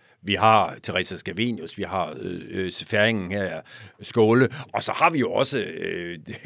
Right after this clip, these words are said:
<laughs> løsgængeren Jon Steffensen, som kunne have sagt,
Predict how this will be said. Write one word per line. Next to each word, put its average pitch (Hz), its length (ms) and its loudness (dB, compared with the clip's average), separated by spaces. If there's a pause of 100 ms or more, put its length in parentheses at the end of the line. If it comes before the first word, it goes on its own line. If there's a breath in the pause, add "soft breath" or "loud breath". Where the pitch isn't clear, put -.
<laughs> 104 160 -6
løsgængeren 117 640 0
Jon 101 260 -6
Steffensen, 113 600 0
som 107 240 -4
kunne 160 300 2
have 117 120 4
sagt, 107 260 2